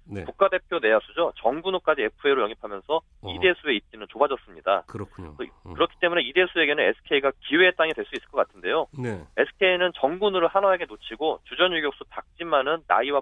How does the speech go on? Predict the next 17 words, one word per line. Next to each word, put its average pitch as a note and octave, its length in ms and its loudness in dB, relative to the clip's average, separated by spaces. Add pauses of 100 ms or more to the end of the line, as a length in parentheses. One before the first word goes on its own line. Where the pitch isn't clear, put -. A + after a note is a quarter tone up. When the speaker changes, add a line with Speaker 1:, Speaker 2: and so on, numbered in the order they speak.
Speaker 2:
부상 E3+ 300 0
때문에 C3+ 360 -4
제 A#2 100 -2
기량을 A2+ 320 -2
발휘하지 A#2 340 0
못하고 C3+ 320 -4
있었습니다. F2+ 680 -2
Speaker 1:
네네. F#2+ 480 -12
Speaker 2:
여기에 C3+ 300 0
또 B2+ 80 0
에스케이는 D#3 520 0
이재원과 C#3+ 680 2
정상호라는 C3+ 600 0
수준급 - 320 -16
포수를 - 320 -6
보유하고 A#2 260 0
있어서 G#2 400 -2